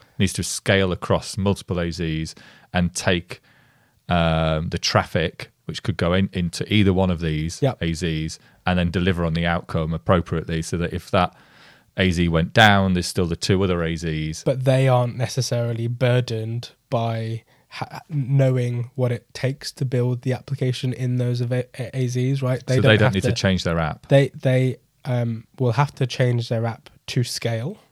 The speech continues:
Speaker 2: um,
Speaker 1: Yeah.
Speaker 2: but they might not have to know that they are in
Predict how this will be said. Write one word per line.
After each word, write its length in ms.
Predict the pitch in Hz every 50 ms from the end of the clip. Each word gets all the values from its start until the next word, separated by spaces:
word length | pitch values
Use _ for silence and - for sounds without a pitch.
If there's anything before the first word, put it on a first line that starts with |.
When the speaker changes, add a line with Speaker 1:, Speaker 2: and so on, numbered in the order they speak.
| _ _ _
Speaker 2:
um, 280 | - 123 123 120 117 117
Speaker 1:
Yeah. 220 | 92 87 82 80 - -
Speaker 2:
but 140 | - 135 120
they 120 | 127 123 123
might 260 | 123 123 123 120 110
not 180 | 123 123 120
have 260 | - - 117 - - _
to 320 | - 123 120 120 117 113 113 - - - _ _
know 600 | - 117 120 123 120 120 120 120 123 131 143 139 147 -
that 240 | 135 123 113 - 117
they 200 | 117 120 117 113
are 200 | 113 113 117 117
in 280 | 117 113 113 117 113